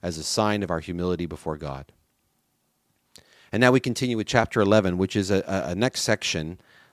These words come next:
that describes what's called clean and unclean animals,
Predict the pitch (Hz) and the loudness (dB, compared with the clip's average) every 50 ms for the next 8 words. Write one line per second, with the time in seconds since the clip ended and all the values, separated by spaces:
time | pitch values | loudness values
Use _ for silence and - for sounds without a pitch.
0 | _ _ - 92 87 - 95 - - - 98 101 101 92 90 - 95 90 - - | _ _ -4 -4 -4 -2 -4 -4 0 4 4 4 4 2 0 -2 -4 -4 -4 -4
1 | - 95 92 - - - - - 117 127 127 127 123 104 87 - - 98 104 113 | -2 -2 -2 -2 -4 -10 -6 -2 0 0 0 0 0 -2 -2 -2 -2 -2 -2 -2
2 | 120 - - - - 104 104 101 98 95 95 95 - _ _ _ _ - 87 92 | -4 -6 -8 -8 -6 -4 -4 -2 -4 -4 -6 -8 -12 _ _ _ _ -6 -4 -4
3 | 90 92 87 78 69 69 69 - - - - | -2 -2 -4 -4 -6 -8 -10 -10 -12 -12 -14